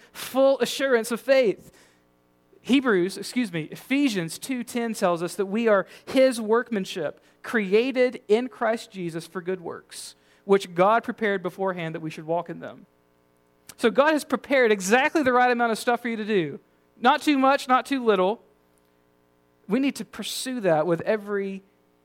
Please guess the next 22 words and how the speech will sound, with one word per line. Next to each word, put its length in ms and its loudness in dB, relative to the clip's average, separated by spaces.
fiber 320 2
of 80 -2
our 120 0
being, 440 -4
all 200 4
the 120 2
energy 260 -4
we 120 -6
can 160 -8
muster. 440 -8
So 100 2
the 100 0
first 340 0
obstacle 380 0
is 160 -2
spiritual 360 -2
sloth. 300 -2
The 60 -8
second 380 0
one 140 0
is 120 -6
fear. 380 -6